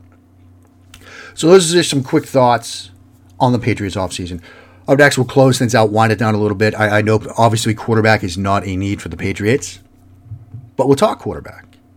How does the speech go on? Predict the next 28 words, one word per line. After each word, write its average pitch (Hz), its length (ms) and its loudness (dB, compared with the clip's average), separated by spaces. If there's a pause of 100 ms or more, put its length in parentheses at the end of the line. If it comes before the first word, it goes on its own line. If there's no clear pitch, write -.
(300)
And 131 80 0
we'll 139 60 4
talk 147 220 2
about 147 180 2
maybe 127 180 0
some 117 180 -2
options 101 360 -2
at - 100 -18
twenty-one 90 880 -8 (480)
as 90 140 -8
we 95 40 -8
start 92 280 -6
thinking 87 200 -10
about 85 220 -10
this 87 140 -10
draft 82 340 -12
class. 80 240 -10
That's 120 200 -2 (140)
all 131 240 4
ahead 92 360 -6 (920)
here 123 280 0
on 110 160 -2
a, 98 260 -8 (640)
on 120 80 -2
a 156 80 4
return 190 420 0
of 127 120 -4
sorts - 520 -18